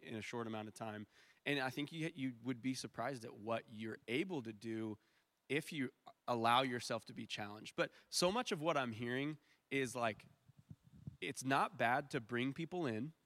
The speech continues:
Sometimes I think it's, like, because you feel like it's your goal, you can't share it. Or because you feel like it's your goal, it's, like, it's, it's only your problem. But sometimes telling someone is the most challenging thing for them that they need to hear,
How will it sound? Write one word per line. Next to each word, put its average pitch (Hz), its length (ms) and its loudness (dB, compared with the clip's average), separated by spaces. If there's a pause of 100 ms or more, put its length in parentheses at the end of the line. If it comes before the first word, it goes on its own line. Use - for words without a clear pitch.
(180)
Sometimes 180 340 0
I 180 80 4
think 165 220 0
it's, 156 100 -2
like, 120 140 2
because 139 300 -2
you 151 80 -8
feel 147 180 -2
like 143 160 0
it's - 160 -6
your 123 200 -2
goal, 120 380 -2 (380)
you 113 100 -8
can't - 240 0
share 92 240 -6
it. 90 120 -14 (800)
Or 131 100 2
because 131 320 2
you 139 80 -2
feel 147 140 0
like 135 160 4
it's 131 180 -2
your 123 140 -2
goal, 117 320 0
it's, - 240 -4
like, 107 300 -4 (580)
it's, - 160 -4 (160)
it's 123 140 -2
only 131 200 4
your 110 160 2
problem. 101 480 -4 (340)
But 143 160 2
sometimes 185 540 0
telling 120 320 2
someone 196 460 -2
is 143 100 0
the 143 80 0
most 139 220 2
challenging 151 400 2
thing 151 160 0
for 127 180 0
them 113 380 2
that 113 200 -2
they 110 200 2
need 160 200 2
to 185 80 -2
hear, 208 340 -8